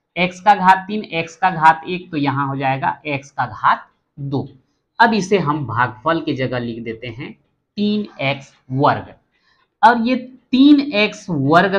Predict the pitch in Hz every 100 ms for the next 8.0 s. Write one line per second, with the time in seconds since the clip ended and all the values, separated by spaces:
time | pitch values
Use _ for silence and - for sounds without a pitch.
0 | 185 180 165 170 170 175 170 156 - 180
1 | 180 175 175 214 262 _ _ _ _ _
2 | 240 262 262 - 185 185 - 151 135 151
3 | 156 - 151 131 - - 101 _ _ _
4 | _ _ _ _ _ _ _ _ _ _
5 | _ _ _ _ 185 190 190 156 170 175
6 | 185 160 143 143 151 - _ 151 131 131
7 | 117 123 175 135 123 113 117 110 185